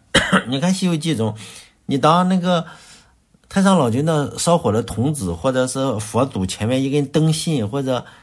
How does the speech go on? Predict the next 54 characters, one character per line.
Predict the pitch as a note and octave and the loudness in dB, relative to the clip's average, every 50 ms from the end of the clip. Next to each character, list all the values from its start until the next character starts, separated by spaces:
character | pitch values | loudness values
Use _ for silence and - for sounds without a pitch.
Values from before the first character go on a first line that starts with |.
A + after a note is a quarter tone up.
| _ _ | _ _
哪 | - G#2+ A2 D3+ | -6 -4 -2 0
里 | D#3+ D3 | 2 2
的 | C3+ C#3+ | 2 2
一 | D3 D3 | 2 2
个 | D#3 E3 | 2 2
老 | C#3 G#2+ G2+ A#2 D#3+ | 4 4 4 2 2
鼠， | D#3 - - G2+ E2 D2+ - - - - - - - - | 0 0 -4 -4 -6 -6 -10 -16 -20 -20 -20 -20 -20 -10
是 | - - - | -6 -6 -4
不 | A#3+ B3 | -2 0
是 | B3+ B3 | 0 2
也 | G3+ D3 | 2 0
很 | A#2 A2+ B2 G#2 | 0 0 -2 0
厉 | F#2 G2 F#2+ | 0 0 0
害？ | F2+ F#2+ D2+ C2+ | -2 -4 -6 -6
就 | D#2 A2 B2+ | -8 -10 -8
中 | B2 - F3 E3+ | -4 -4 -2 0
国 | E3 D#3 | 0 0
的 | D#3+ E3 | 0 0
古 | D#3 - - E2 | -2 -4 -8 -8
话 | - - G2+ G2 | -8 -6 -4 -2
嘛 | G2 E2+ C#2 - - - - _ _ _ | -2 -4 -4 -8 -14 -20 -20 _ _ _
，“鸟 | A2+ A#2+ A#2+ G#2 F#2+ F#2 F2+ | -2 0 2 4 4 4 2
随 | F2 - A#2 B2+ D3+ | 0 -2 0 2 2
鸾 | C#3+ A#2+ F#2 F#2 G#2 G#2+ | 4 4 2 2 0 0
飞 | G#2 A#2+ B2 - D2+ C2+ | -2 -2 -2 -2 -2 -4
飞 | B1+ - - - F3+ F#3 E3 | -8 -10 -6 -2 0 0 2
能 | C#3 G#2+ A2 A#2 G#2 | 2 2 2 0 0
远， | - - - - _ _ _ - - - _ _ _ _ _ | -2 -4 -8 -16 _ _ _ -20 -20 -20 _ _ _ _ _
人 | E2+ F2 G2 G2 A#2 C3+ C3+ | -4 -2 0 2 2 0 2
伴 | - D#3 C3+ A#2+ G2 E2+ | 2 2 4 4 2 -2
贤 | E2+ - - F2 F2+ G2 | -4 -4 -4 -4 -2 -2
良 | F#2 D#2 D#2 E2 F#2 | -2 -2 -4 -6 -8
品 | F#2+ - - D2 - | -8 -10 -12 -12 -12
质 | - - E2+ D#2+ | -10 -10 -10 -10
高”， | - - D#2 D2 - - _ _ _ _ _ _ _ _ _ | -6 -6 -6 -6 -6 -10 _ _ _ _ _ _ _ _ _
是 | - G#2+ | -6 -4
吧？ | G#2+ | -4
他 | G#2 - - C#3+ D3+ D#3+ D#3+ | -4 -4 -4 -2 -2 -2 -2
这 | C3+ - - D#3+ | -4 -8 -8 -6
个 | D3+ D3+ D3 C3 A2 | -4 -2 -2 -2 0
根 | - D3+ D#3+ E3 | 0 0 0 0
称 | D#3 E3 E3 D3+ | 0 0 -2 0
呢， | C#3 B2+ B2+ - - | 0 -2 -2 -4 -6
他 | - B2 B2+ | -10 -10 -8
虽 | - C3+ C3 | -6 -4 -2
然 | A#2+ G#2+ G2+ G#2 G#2+ G#2+ - - - - - _ _ _ - | 0 0 0 0 -2 -4 -8 -16 -20 -20 -20 _ _ _ -2
被 | B2+ A2 | 0 0
饿 | A2 B2+ C#3+ - | 4 4 2 2
死 | G#2+ - | 2 -2
了 | C2+ C#2 C#2+ | -4 -4 -4
哈， | - F2 D#2+ | -4 -4 -6
因 | E2 F2 | -4 -4
为 | F#2 G2+ | -2 -2
他， | G#2+ G2+ G2 | -2 -2 -4